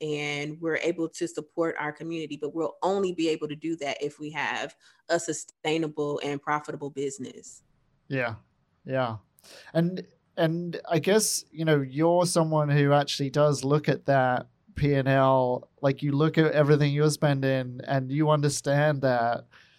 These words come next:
Speaker 2: Tell, tell us a little bit about, I mean, you don't have to give us numbers, but, like, what, what are the economics of running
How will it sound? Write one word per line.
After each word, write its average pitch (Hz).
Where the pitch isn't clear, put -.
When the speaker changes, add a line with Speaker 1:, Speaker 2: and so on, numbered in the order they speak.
Speaker 2:
Tell, 156
tell 190
us 240
a 233
little 185
bit 156
about, 147
I -
mean, 147
you 147
don't 165
have 147
to 139
give 139
us 127
numbers, 131
but, 135
like, 135
what, 160
what 170
are 190
the 202
economics 185
of 147
running 147